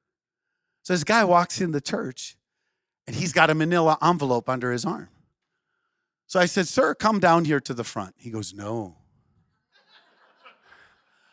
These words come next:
I said, "Brother, come down here. I'm not asking you. I'm telling you. Come."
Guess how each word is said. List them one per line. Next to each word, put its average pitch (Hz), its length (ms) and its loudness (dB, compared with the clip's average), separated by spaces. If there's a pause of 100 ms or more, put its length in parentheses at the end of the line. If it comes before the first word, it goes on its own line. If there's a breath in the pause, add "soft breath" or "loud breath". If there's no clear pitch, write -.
(140 soft breath)
I 170 100 8
said, 160 280 0
"Brother, 147 340 4
come 143 280 -2
down 151 280 4
here. 151 180 2
I'm 127 120 2
not 143 160 4
asking 156 440 2
you. 131 140 2
I'm 127 160 2
telling 156 380 4
you. 104 120 -4
Come." 170 420 2